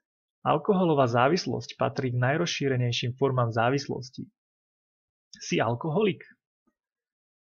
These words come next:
Nikto sa necíti byť alkoholikom, no alkoholizmus má viacero vyvinových štádií.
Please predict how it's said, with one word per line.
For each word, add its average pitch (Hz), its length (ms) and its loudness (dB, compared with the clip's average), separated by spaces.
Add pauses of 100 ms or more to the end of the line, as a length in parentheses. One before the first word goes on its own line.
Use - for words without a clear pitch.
(460)
Nikto 233 240 -2
sa - 160 0
necíti 127 400 0
byť 113 160 2
alkoholikom, 120 680 -2 (460)
no 123 40 0 (120)
alkoholizmus 139 720 2
má 123 160 2
viacero 135 400 0
vyvinových 120 560 -2
štádií. 127 400 2